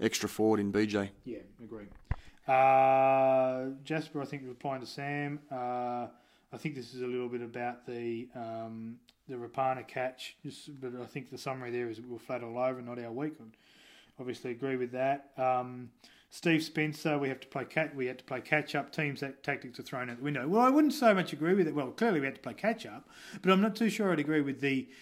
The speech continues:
Speaker 2: the team tactics were thrown out the window. I actually thought we stuck to our, stuck to our game. We actually got back into the game by doing that, and we actually started to look threatening again by doing that. So we didn't panic.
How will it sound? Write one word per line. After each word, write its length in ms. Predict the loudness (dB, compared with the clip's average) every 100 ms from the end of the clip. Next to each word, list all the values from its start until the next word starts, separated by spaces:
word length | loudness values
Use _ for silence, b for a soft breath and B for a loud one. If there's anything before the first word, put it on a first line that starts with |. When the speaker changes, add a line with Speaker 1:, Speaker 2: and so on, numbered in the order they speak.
| b
Speaker 2:
the 100 | -4
team 300 | 0 2 2
tactics 400 | 2 0 -2 -10
were 80 | -10
thrown 260 | -4 -4 -4
out 120 | -6
the 80 | -4
window. 240 | -4 0
I 140 | 4
actually 220 | 4 4 0
thought 220 | 0 -2
we 60 |
stuck 320 | -2 -2 -2 -2
to 100 | -2
our, 260 | -2 -2 -8 b b
stuck 280 | 4 4 4
to 140 | 0
our 80 | 0
game. 460 | 4 6 6 2 -2
We 80 | -4
actually 440 | -4 -4 -6 -6 b b b
got 240 | 0 2 4
back 180 | 2 2
into 220 | -4 -6
the 80 | -4
game 320 | -2 -2 -4
by 140 | -6
doing 300 | -4 -4 -4
that, 220 | -2 -2 -4
and 120 | -6
we 100 | -8
actually 240 | -8 -10
started 380 | -8 -4 -4 -6
to 80 | -10
look 260 | -12 -12
threatening 400 | -10 -10 -8 -8
again 300 | -8 -8 -8
by 120 | -8 -6
doing 260 | -6 -6
that. 180 | -10 -8
So 180 | -4 -4
we 100 | -2
didn't 260 | -2 -2
panic. 320 | 0 0 0